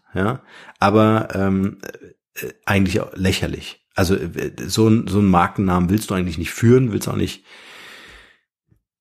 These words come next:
So, und da gibt's eine ganze Reihe von solchen Namen. Das ist, äh, wie gesagt, es beobachte ich gerade so ein bisschen als Trend, ja. Der, der, der Positionierungsworkshop am Wochenende für sechstausend Euro bringt dann irgendwie heraus, hey, du kannst doch super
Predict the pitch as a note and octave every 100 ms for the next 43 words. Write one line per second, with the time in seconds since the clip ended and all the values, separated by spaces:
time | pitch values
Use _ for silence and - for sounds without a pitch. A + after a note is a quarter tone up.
0 | - G#2+ G#2+ F2 - - G#2+ G2 G#2 G2
1 | G2 - A2+ G#2 A2 A2 F#2+ A#2 C3 -
2 | G2 F#2+ F2+ F#2+ F2+ F2 F2 A2 C3 C3
3 | G#2+ - - G2 G#2+ G#2+ - G2 A#2 B2+
4 | A2+ G#2+ - F#2 - E2+ E2 - - C3
5 | C3+ A2+ A#2+ A2 - A2 A#2+ A2+ A2 G#2+
6 | - F2+ - - - G2+ F2 - F2 F#2+
7 | G#2+ G2+ F#2 F#2+ F#2 G2 F#2+ A#2 A2 G2+
8 | G2+ C3+ C3+ A2+ A#2 B2 - F#2 F#2+ A2
9 | A2 G#2+ A2+ G2 G2+ - G2 F#2 F#2 F#2+
10 | F2+ A2 A2+ G2+ - G#2+ F#2+ G2+ F2+ D#2+
11 | G#2+ - F2+ G2 F#2 - F2 - F#2 -
12 | G#2+ G#2+ G2